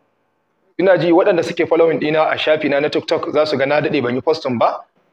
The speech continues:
saboda hatsarin da muke yawan cin karo da shi a cikin TikTok ɗin. Zai wahala ka shiga baka ga wani abu da zai fusatar da kai ba, ko dai wanda ya keta addininka ko wanda ya keta al'adarka. Hakan ce ta sa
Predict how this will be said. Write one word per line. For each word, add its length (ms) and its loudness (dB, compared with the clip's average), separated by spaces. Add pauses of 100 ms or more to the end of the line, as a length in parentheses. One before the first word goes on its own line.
(180)
saboda 420 2
hatsarin 420 2
da 80 2
muke 220 -2
yawan 240 2
cin 200 -4
karo 260 0
da 100 -4
shi 160 -2
a 100 -2
cikin 240 -8
TikTok 380 -6
ɗin. 120 -6 (760)
Zai 140 4
wahala 380 4
ka 100 -2
shiga 220 0
baka 180 0
ga 120 0
wani 220 2
abu 240 2
da 80 2
zai 120 0
fusatar 400 -2
da 100 -6
kai 160 0
ba, 260 0 (260)
ko 140 0
dai 100 2
wanda 240 2
ya 100 2
keta 360 0
addininka 400 -2
ko 80 0
wanda 420 2 (480)
ya 120 0
keta 440 0
al'adarka. 520 -4 (100)
Hakan 220 0
ce 80 0
ta 100 -2
sa 300 0